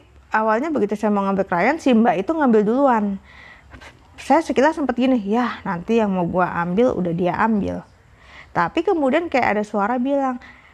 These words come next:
"Justru, eh, nggak apa-apa, Ra. I-, sebetulnya yang, yang lu ambil tuh yang memang yang tersisa sama itu," gitu. Tapi dari awal saya udah kebayang merah, ya. Saya juga bingung, "Kenapa merah ya? Apa gua masih ada kemarahan?" gitu kan awalnya.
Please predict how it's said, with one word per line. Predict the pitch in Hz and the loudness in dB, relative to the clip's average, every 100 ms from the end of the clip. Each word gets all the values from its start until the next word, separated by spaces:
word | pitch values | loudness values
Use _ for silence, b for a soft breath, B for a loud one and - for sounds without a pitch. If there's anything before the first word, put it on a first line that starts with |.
| - | -4
"Justru, | 196 196 - - 170 208 | -2 -2 -6 -10 -10 -8
eh, | 208 | -10
nggak | 185 190 196 | -6 -6 -4
apa-apa, | 240 - 285 269 | -6 -4 -4 -2
Ra. | 247 - _ - | -2 -4 _ -18
I-, | - - _ _ | -18 -20 _ _
sebetulnya | - 202 202 262 294 269 | -8 -4 -2 0 2 2
yang, | 233 208 - | 2 0 2
yang | 208 202 190 | 0 0 0
lu | 190 | 0
ambil | 170 190 208 | 0 0 0
tuh | 320 | 0
yang | 277 | 0
memang | 214 214 220 | 2 2 2
yang | |
tersisa | 214 226 311 320 269 240 - _ _ _ _ - B - | 0 0 -2 -2 -2 -2 -4 _ _ _ _ -20 B -16
sama | - 214 | -4 -2
itu," | 220 302 269 247 240 | -2 -2 0 0 2
gitu. | - - B B - | 0 -2 B B -4
Tapi | 254 339 | -2 2
dari | 320 262 | 2 2
awal | 294 | 0
saya | 339 | -2
udah | 311 226 | -2 0
kebayang | 220 262 | 0 2
merah, | 262 247 220 - - _ - - - | 0 0 -4 -10 -20 _ -20 -20 -12
ya. | - 180 - B B - | -4 -4 -6 B B -6
Saya | 294 | 2
juga | 254 240 | 4 4
bingung, | 269 185 | 2 -2
"Kenapa | 170 | -2
merah | 196 330 392 | -2 0 0
ya? | 254 165 - | 0 -2 -8
Apa | - | -6
gua | 180 180 | -4 -2
masih | 185 190 | -2 -4
ada | |
kemarahan?" | 196 196 240 320 294 | -2 -2 -2 -4 -2
gitu | 190 180 208 | 0 2 0
kan | 170 165 175 | -2 -6 -8
awalnya. | 170 170 175 | -10 -8 -8